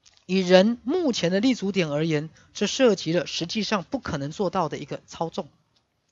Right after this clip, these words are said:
举例来讲，理论上人可以一眨眼从一个地方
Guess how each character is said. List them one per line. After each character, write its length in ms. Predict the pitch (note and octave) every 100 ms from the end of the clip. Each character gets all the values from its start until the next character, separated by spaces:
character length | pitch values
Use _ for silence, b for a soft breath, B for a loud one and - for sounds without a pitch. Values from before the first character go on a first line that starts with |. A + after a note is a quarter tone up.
| _
举 140 | -
例 80 | D4
来 180 | D#4 B3+
讲， 240 | C#4 D#3 - _ _ _ _ _ _ _ _
理 140 | F#3
论 180 | C#4+ E4+
上 240 | F4+ C#4+ -
人 340 | - D#3 G#3+ C4
可 180 | A#3 C4+
以 220 | F3 - _
一 100 | D4
眨 440 | - - D#4 E4+
眼 320 | D#4 B3 D3 - _ _ _ _ _
从 240 | - F3
一 60 | A3
个 240 | A3+ F3+ - _ _ _ _ _ _ _ _ _ _ _ _ _ _ _ _ _ _ _ -
地 140 | D#4
方 280 | C4 C#4+ C4+